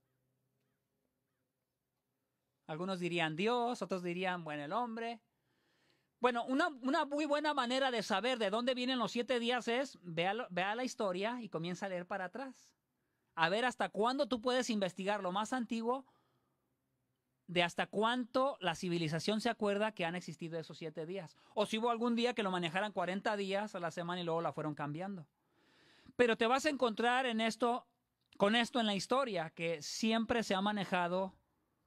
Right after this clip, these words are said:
siete días. No es como que a alguien se le ocurrió de repente. Si pensamos en los babilonios, que vienen de Mesopotamia, que es la civilización más antigua, ellos manejaban siete días, porque nosotros sabemos claramente por la Biblia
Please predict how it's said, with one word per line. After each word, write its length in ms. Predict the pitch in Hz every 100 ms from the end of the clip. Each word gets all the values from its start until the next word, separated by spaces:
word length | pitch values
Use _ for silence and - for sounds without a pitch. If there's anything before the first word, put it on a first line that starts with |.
| _ _ _
siete 420 | - 180 165 175
días. 540 | 170 226 185 123 - - _ _ _ _ _ _ _ _ _ _ _
No 100 | 180
es 100 | 185
como 220 | 208 180
que 80 | 180
a 60 | 175
alguien 240 | 180 196
se 100 | 190
le 80 | 165
ocurrió 400 | 156 160 160 175
de 100 | 170
repente. 560 | 156 170 208 202 131 - _ _ _ _ _ - _ _ _ _ _ _ _
Si 160 | -
pensamos 480 | 233 233 277 330 294
en 80 | 277
los 100 | 220
babilonios, 1000 | 208 196 208 269 262 202 185 214 - - - - _
que 100 | 196
vienen 260 | 185 208 247
de 80 | 220
Mesopotamia, 760 | 180 175 175 160 190 208 233
que 100 | 190
es 60 | 185
la 100 | 208
civilización 520 | 190 170 156 160 185
más 180 | 185 233
antigua, 460 | 208 190 170 214 - _ _ _ _ _ _ _ -
ellos 240 | 202 233
manejaban 720 | 214 196 170 175 165 185 196
siete 400 | - 151 139 160
días, 500 | 170 220 160 - - -
porque 200 | 147 156
nosotros 300 | 156 214 202
sabemos 400 | 202 185 190 -
claramente 500 | 175 190 185 180 185
por 200 | 190 214
la 100 | 208
Biblia 440 | 175 156 160